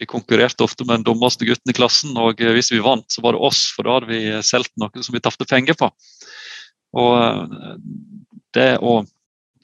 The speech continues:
være klar over det, samtidig som at du måtte hele tiden finne på noe nytt for å være et steg foran konkurrentene, og gå så langt, eh, i å, eh, å,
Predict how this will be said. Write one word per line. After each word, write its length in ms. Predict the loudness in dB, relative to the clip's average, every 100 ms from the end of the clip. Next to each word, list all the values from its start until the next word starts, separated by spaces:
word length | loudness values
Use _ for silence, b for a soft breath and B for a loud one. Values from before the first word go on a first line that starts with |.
| -16 -2
være 240 | 0 0
klar 300 | 2 2 4
over 160 | 2 0
det, 340 | 2 2 0 -8 -14
samtidig 560 | -12 -4 0 0 0
som 220 | -4 -4 -6
at 80 | -6
du 100 | -10
måtte 360 | -10 -10 -10 -4
hele 280 | -2 -2 -4
tiden 260 | 0 2 2
finne 300 | 0 0 0
på 120 | -2
noe 160 | -2 -2
nytt 280 | -2 _
for 320 | -18 -8 -4 -2
å 100 | -4 -6 _ b b 0
være 180 | 2 2
et 80 |
steg 280 | 0 0 0
foran 220 | -2 -6 -6
konkurrentene, 760 | -8 -4 -2 -2 -6 -10 -10 -16 b b b b b b b 2
og 300 | 4 2 -2 _
gå 140 | 2 2
så 200 | 2 -2 -2
langt, 500 | 0 0 -2 -16 -16 -8
eh, 340 | -6 -4 -6
i 140 | -4 -4 -4
å, 180 | -6 -6 -6 -6
eh, 400 | -8 -12 -14 -14 -14 -16 -14
å, 80 | -10